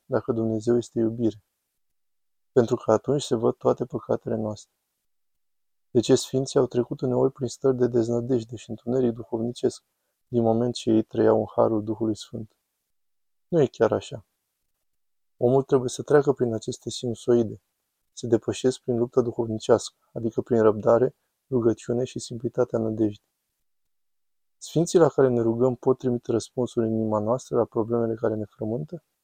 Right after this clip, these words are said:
Da, evident, însă trebuie atenție, pentru că se poate amesteca și vrăjmașul. Dacă ne putem mântui chiar și prin rugăciunea celorlalți, înseamnă că oamenii pot păcătui non-stop pe pământ pentru că se roagă alții pentru ei.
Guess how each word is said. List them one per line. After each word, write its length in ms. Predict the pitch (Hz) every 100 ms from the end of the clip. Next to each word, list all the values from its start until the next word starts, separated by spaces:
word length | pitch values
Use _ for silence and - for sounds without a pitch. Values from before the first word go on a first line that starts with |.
| _ _ _ _ -
Da, 220 | 151 135
evident, 580 | 104 120 175 127 - _ _
însă 240 | 127 - -
trebuie 260 | 123 117
atenție, 600 | 110 - 107 - 131 151 _ _ _
pentru 240 | 135 123 117
că 80 |
se 160 | 117 120
poate 260 | - 135 127
amesteca 440 | 107 - - 120
și 120 | 107
vrăjmașul. 600 | 117 117 113 117 107 _ _ _ _ _ _ _ _ _ _ _ _ -
Dacă 180 | 123
ne 120 | 131 123
putem 300 | - 165 170
mântui 380 | 160 151 143
chiar 220 | 139 135 123
și 120 | 135
prin 180 | 127 123
rugăciunea 480 | 113 113 - 127
celorlalți, 800 | 117 - 131 110 - 110 - - _ _ _ -
înseamnă 340 | 120 131 147
că 140 | -
oamenii 320 | 131 139 135 127
pot 240 | - 131
păcătui 480 | - 123 123 - 120
non-stop 460 | 117 107 - 120
pe 100 | -
pământ 460 | 120 113 107 117 - _ _ _
pentru 240 | - 123 123
că 60 |
se 140 | 110 123
roagă 260 | 117 113
alții 220 | 110 -
pentru 340 | - 113 107 110
ei. 260 | 104 113